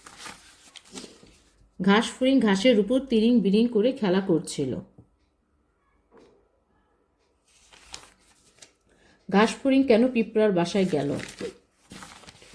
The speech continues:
শীতের সময় ঘাসফড়িং খাবার খুঁজে পায় না। ঘাসফড়িং এর ক্ষুধা লাগায়, সে খাবারের আশা-, খাবারের আশায় পিঁপড়ার বাসায় গেল।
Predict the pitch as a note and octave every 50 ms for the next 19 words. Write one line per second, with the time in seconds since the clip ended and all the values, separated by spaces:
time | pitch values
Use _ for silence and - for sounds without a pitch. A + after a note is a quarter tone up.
0 | - - - - - - - - - - - - - - - - - - B3+ A#3+
1 | - C4+ C#4+ C#4 C4+ A#3+ A#3+ B3+ B3 G3+ F#3+ G3 F#3+ - - A#3+ A#3+ B3 B3+ -
2 | A3+ F3+ F3 G3 G#3+ G#3+ - F#3+ E3+ G3 G3 G3 G3 E3+ D#3+ D#3+ D#3+ D#3+ D#3+ E3
3 | E3 G#3 D#4+ - - _ _ _ _ _ _ _ _ _ _ _ - F3+ G3+ G#3+
4 | A3+ A3+ - - - C4 C4 C4 C4+ C4 - G#3+ G#3 G#3 - G#3+ F#3+ F#3+ G3 F#3+
5 | F#3 E3+ D#3+ D#3 D#3+ E3 G3+ D4 F4 - - - G#3 A3+ B3 - - G#3 F3 F3
6 | F#3+ F#3+ G#3 G#3 G#3+ A3+ A3+ - D3+ D#3 E3+ - - G3 - - G3+ G3 - G#3
7 | F#3+ F#3 F#3+ G3+ A3+ A#3 - - D#3+ E3 E3 - G3+ A#3 F#4+ - - A3+ A3+ A3
8 | - A3 A3 A3 F#3 E3 E3+ F#3+ - A#3 C4 G#3 F3 C#3+ - - -